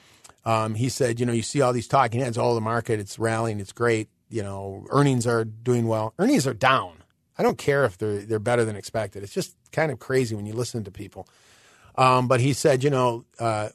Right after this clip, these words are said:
quoting Warren Buffett, um, you know, you're, you, the last person,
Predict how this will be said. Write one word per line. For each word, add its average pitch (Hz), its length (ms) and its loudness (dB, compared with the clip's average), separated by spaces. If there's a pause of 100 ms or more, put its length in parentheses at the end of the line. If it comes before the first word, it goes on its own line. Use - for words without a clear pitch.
(120)
quoting 165 340 8
Warren 135 260 4
Buffett, 123 480 4 (520)
um, 107 500 -2 (200)
you 127 120 2
know, 113 120 2
you're, 117 320 2
you, 123 260 -2
the 120 120 2
last 147 320 4
person, 127 500 2